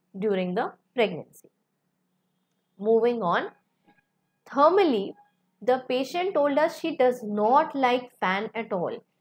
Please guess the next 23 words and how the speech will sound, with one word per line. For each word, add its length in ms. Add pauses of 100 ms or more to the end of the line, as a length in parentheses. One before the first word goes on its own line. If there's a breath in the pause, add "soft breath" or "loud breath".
(280)
Even 280
in 120
the 200
clinic, 460 (180)
as 160 (120)
soon 220
as 180
she 220
entered, 480 (320)
she 220
requested 760
us 360 (180)
to 100 (120)
switch 240
off 280
the 140 (100)
fan 400
as 200
well 180
as 180
the 180
air 260
conditioning. 520